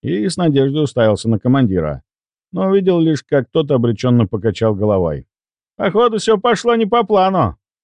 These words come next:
"По плану, не по плану! Идиот! Да тут изначально было понятно, что все пошло по звезде! Начиная от провалившейся высадки!" Взорвался одиннадцатый,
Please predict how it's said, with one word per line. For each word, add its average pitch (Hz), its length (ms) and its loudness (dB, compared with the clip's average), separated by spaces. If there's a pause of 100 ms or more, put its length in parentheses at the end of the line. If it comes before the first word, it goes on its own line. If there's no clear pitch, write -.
(240)
"По 104 140 0
плану, 208 500 2
не 180 200 2
по 139 220 0
плану! 180 760 0
Идиот! 185 600 2 (500)
Да 165 120 0
тут 202 160 2
изначально 185 680 2
было 151 200 2
понятно, 143 540 0
что 147 220 -2
все - 380 -4 (100)
пошло 151 400 0 (340)
по 180 120 2
звезде! 143 760 0 (480)
Начиная 185 360 0
от 139 80 -8
провалившейся 190 680 2
высадки!" 120 720 0 (440)
Взорвался 104 540 0
одиннадцатый, 87 600 -2